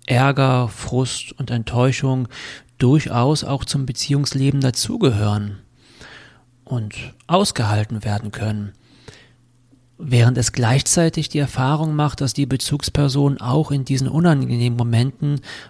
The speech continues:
immer noch auf seine Bedürfnisse reagieren und es beruhigen können, wodurch es dann ebenfalls lernt, sich selbst zu beruhigen.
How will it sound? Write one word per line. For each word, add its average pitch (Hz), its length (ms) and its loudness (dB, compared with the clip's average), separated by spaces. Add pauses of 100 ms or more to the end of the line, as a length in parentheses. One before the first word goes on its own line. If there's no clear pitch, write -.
(160)
immer 139 220 4
noch 151 220 4
auf 127 260 -2
seine 127 260 2
Bedürfnisse 127 640 0
reagieren 127 640 2
und 107 140 -4
es - 220 -6 (200)
beruhigen 151 440 2
können, 107 460 -4 (1200)
wodurch 127 440 4
es - 260 -2
dann 139 520 0 (140)
ebenfalls 127 720 0
lernt, 127 380 2
sich 151 160 -4
selbst - 360 -2
zu 123 100 -2
beruhigen. 107 560 -2